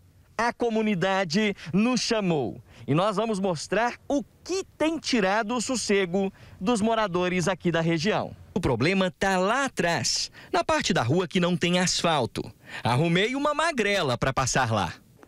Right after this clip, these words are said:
Aqui, o que seria a continuação da Alameda B. Olha só,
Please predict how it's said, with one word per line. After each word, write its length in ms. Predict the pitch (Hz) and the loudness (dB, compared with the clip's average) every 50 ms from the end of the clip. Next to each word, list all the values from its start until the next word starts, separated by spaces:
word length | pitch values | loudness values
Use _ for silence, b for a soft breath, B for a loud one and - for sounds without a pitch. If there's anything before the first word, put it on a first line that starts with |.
| _ | _
Aqui, 580 | - 190 226 - - 233 262 285 311 330 392 294 B B B B B B B B B B B B B B B B - | -4 -2 -2 -2 0 2 2 2 2 0 -2 -4 B B B B B B B B B B B B B B B B -4
o 120 | - 240 | -2 -2
que 140 | 190 - 254 | 0 0 0
seria 640 | 196 - 269 240 208 185 170 170 170 160 165 160 - _ | 0 2 0 0 2 2 2 2 2 2 2 0 -2 _
a 160 | - 220 202 - | -2 -2 -2 -2
continuação 1040 | - 247 294 311 269 - 254 240 214 208 196 175 151 - - - 143 127 123 113 110 B B B B B - | -2 -2 -2 0 0 0 0 2 2 2 0 -2 -4 -4 -2 -2 0 0 0 -2 -4 B B B B B -6
da 300 | 123 139 196 196 190 - _ | -2 0 0 0 0 -2 _
Alameda 920 | - 277 311 320 294 269 247 220 185 156 147 151 151 160 147 139 147 262 277 | 0 2 2 2 2 2 0 0 0 0 0 0 0 0 -2 -2 -2 -2 -2
B. 540 | 226 175 170 196 196 190 185 190 208 247 262 B B B B B B B B _ _ - | -2 -2 0 0 0 0 -2 -2 -4 -6 -8 B B B B B B B B _ _ -2
Olha 240 | - 294 294 269 - | -2 0 0 -2 -2
só, 240 | - - 156 110 | -4 -4 -4 -4